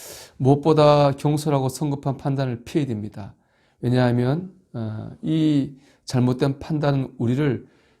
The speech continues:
죄로 이끌기 때문입니다. 다른 사람들을 판단하는 것은 헛되게 힘을 쓰는 것이고, 흔히 잘못 판단하게 되며 죄에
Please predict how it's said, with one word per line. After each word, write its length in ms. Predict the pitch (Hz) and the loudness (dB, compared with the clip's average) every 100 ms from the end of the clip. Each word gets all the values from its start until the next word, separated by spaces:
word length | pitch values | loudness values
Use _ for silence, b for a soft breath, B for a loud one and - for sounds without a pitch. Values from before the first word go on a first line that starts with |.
| b | b
죄로 720 | - - 131 147 175 135 110 - | -6 2 4 4 0 -4 -6 -10
이끌기 380 | - 139 117 - | -6 -6 -6 -8
때문입니다. 600 | 113 107 104 104 - 107 _ _ _ _ _ _ _ B B B - | -8 -6 -8 -12 -16 -20 _ _ _ _ _ _ _ B B B 2
다른 240 | 135 151 | 4 6
사람들을 440 | 170 175 165 151 147 | 4 4 2 0 -2
판단하는 520 | 165 151 143 131 123 | -2 0 0 0 -2
것은 480 | 117 - 117 113 147 | -4 -6 -6 -6 -8
헛되게 500 | - 147 151 139 135 | -12 -8 -4 -2 -2
힘을 280 | 151 147 | -2 -4
쓰는 280 | 139 165 160 | -2 -2 -2
것이고, 600 | 123 113 - 110 104 110 b b b | -4 -6 -12 -12 -10 -12 b b b
흔히 480 | _ 127 123 147 - B B _ | _ 0 2 2 -4 B B _
잘못 500 | 123 120 127 139 - | -2 0 2 -2 -4
판단하게 640 | - 156 147 139 123 123 | -6 -2 0 2 0 -2
되며 400 | 131 131 120 101 - b b b b b | 2 2 2 -2 -12 b b b b b
죄에 640 | - 127 131 143 170 220 | 2 6 8 6 2 -2